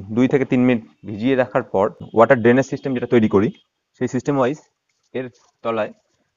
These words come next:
এই পাত্রের তলায় প্রথমে যেভাবে water drainage সিস্টেমটা তৈরি করতে হবে প্রত্যেকটা, আহ, পটিংয়ের জন্য বা top তৈরির নিয়ম, সেখানে, উম, আমি দেখিয়েছি এর আগেও, অনেক আগের অনেকগুলো ভিডিওতে। সেটা করবেন কি, প্রথমে খোলামকুচি দেওয়া, যে, উম, ছোট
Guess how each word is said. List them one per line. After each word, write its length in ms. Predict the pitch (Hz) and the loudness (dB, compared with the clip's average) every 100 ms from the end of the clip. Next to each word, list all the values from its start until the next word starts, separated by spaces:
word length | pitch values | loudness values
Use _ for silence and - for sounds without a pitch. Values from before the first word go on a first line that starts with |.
| _ _ _ | _ _ _
এই 80 | 131 | -2
পাত্রের 320 | 127 - - | -2 0 -4
তলায় 300 | 139 139 151 - _ - | -2 0 -2 -6 _ -10
প্রথমে 400 | 123 143 151 147 _ _ 110 104 | -4 0 0 -2 _ _ -14 -8
যেভাবে 380 | 113 117 131 - | -6 -6 -6 -4
water 240 | 113 113 107 | -2 -2 -2
drainage 220 | 113 123 | -2 -4
সিস্টেমটা 280 | 131 127 - | -6 -6 -2
তৈরি 200 | 113 110 | -2 -2
করতে 220 | 107 110 | -4 -4
হবে 60 | |
প্রত্যেকটা, 380 | 104 104 107 113 | -6 -8 -6 -4
আহ, 600 | 110 - 101 _ 95 95 92 | -6 -10 -20 _ -10 -8 -4
পটিংয়ের 340 | 104 117 107 | -2 -2 -2
জন্য 240 | 101 101 | -2 -2
বা 260 | 113 104 - - | -2 -4 -6 -6
top 140 | 107 - | -6 -4
তৈরির 260 | 110 107 | -6 -4
নিয়ম, 320 | 101 95 95 - _ _ _ | -4 -6 -6 -12 _ _ _
সেখানে, 380 | 117 120 131 135 - _ _ _ - | -10 -4 -4 -4 -6 _ _ _ -12
উম, 260 | 101 98 - _ _ - | -8 -8 -12 _ _ -6
আমি 140 | 110 | -4
দেখিয়েছি 420 | 104 - 127 117 | -4 -4 -6 -4
এর 60 | 101 | -4
আগেও, 260 | 87 113 | -4 -6
অনেক 260 | 143 104 101 | -8 -8 -6
আগের 240 | 98 101 | -6 -4
অনেকগুলো 320 | 98 95 104 98 | -4 -4 -6 -6
ভিডিওতে। 400 | 92 98 - - - _ _ | -6 -8 -8 -16 -18 _ _
সেটা 160 | _ 117 | _ -4
করবেন 280 | 127 120 131 | -2 -2 -2
কি, 140 | 143 | -6
প্রথমে 320 | - 117 135 | -8 -6 -6
খোলামকুচি 460 | 131 117 117 120 120 | -6 -6 -4 -6 -4
দেওয়া, 240 | 110 117 - _ _ _ - | -4 -4 -10 _ _ _ -10
যে, 200 | 107 104 | -6 -6
উম, 280 | 104 95 95 | -6 -8 -8
ছোট 240 | 117 | -6